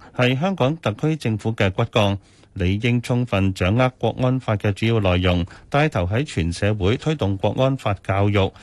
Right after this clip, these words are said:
配合特區政府履行維護國家安全嘅責任。商報時評。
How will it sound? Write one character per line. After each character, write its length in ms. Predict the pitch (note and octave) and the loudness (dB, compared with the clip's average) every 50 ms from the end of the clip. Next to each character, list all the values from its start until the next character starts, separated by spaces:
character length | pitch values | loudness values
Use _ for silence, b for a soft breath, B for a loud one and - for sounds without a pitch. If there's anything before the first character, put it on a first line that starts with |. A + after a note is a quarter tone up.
| B B B B | B B B B
配 180 | - F3 F3+ | -2 0 0
合 140 | E3+ D3 C#3+ | 2 2 0
特 160 | - - C3 | 0 -2 -6
區 160 | B2 - F3+ F#3 | -2 -2 -2 -2
政 260 | - D#3 B2+ B2+ B2 | 0 0 0 0 -2
府 280 | - - G2 A2+ D3 | -2 -2 0 0 0
履 180 | D3+ B2+ A#2+ B2 | 2 0 0 0
行 220 | A2 G2 F2 F2 | 0 -2 -2 -2
維 180 | E2+ F2 F2 F2 | -2 -2 -2 -2
護 160 | F#2 G2 G2 | 0 0 -2
國 240 | F#2+ - - A2+ G#2+ | 0 0 0 0 0
家 100 | - C#3+ C#3+ | 2 2 2
安 280 | C#3+ D3 C#3+ C#3+ C#3 C#3 | 2 2 2 2 0 0
全 180 | - - D2 | -2 -4 -2
嘅 80 | D2+ E2 | -2 -2
責 160 | - - F#2+ - | 0 -2 -2 0
任。 240 | F#2 F#2 F2+ F2+ F2+ B B B B B | 0 2 2 2 0 B B B B B
商 220 | - - F3 E3 D#3+ | -2 0 0 0 0
報 120 | C3 G2+ F2 | 0 -2 -4
時 160 | - - E2 | -4 -6 -8
評。 160 | D#2+ D#2 - | -8 -10 -10